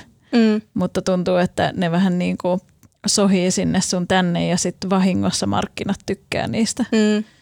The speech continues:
Speaker 1: se on näin. Logan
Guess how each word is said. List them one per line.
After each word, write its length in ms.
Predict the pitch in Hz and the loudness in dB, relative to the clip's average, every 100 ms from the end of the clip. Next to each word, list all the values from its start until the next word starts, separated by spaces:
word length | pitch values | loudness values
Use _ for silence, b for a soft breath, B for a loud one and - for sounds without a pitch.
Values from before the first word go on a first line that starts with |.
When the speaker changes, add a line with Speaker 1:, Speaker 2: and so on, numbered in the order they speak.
| b | b
Speaker 1:
se 160 | - - | -10 -6
on 220 | 233 247 254 | -4 -6 -8
näin. 320 | 240 233 226 240 b b b b b b _ - - - - | -6 -6 -6 -10 b b b b b b _ -18 -18 -14 0
Logan 480 | 226 233 247 277 | 6 6 6 4